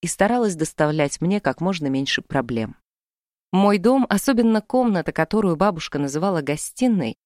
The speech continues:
и где принимала клиентов, Ассунтине всегда нравился. Она была просто очарована двумя обитыми ситцем креслами, высоким узким зеркалом, которое можно было наклонять вперед-назад, и особенно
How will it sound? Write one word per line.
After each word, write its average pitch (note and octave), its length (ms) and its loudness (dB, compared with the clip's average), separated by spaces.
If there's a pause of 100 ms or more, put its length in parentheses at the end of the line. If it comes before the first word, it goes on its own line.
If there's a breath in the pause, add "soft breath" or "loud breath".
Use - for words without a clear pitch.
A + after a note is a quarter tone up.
(240)
и D3+ 140 2
где D3+ 240 0
принимала C#3+ 460 -2
клиентов, D#3+ 640 -4 (180)
Ассунтине G3+ 600 0
всегда G3+ 360 -4
нравился. D#3 560 -4 (440)
Она G#3+ 220 2
была G3+ 160 0
просто G3 360 0
очарована F3 680 0
двумя D3+ 340 0
обитыми D3 460 -4
ситцем C#3 520 -6
креслами, D3+ 640 -4 (280)
высоким G3 540 0
узким E3+ 360 -2
зеркалом, E3+ 640 0 (220)
которое D3 360 0
можно C#3+ 320 -2
было D3+ 220 0
наклонять C3+ 600 -2
вперед-назад, C3 840 -2 (280)
и C3+ 60 0
особенно G#3 640 -2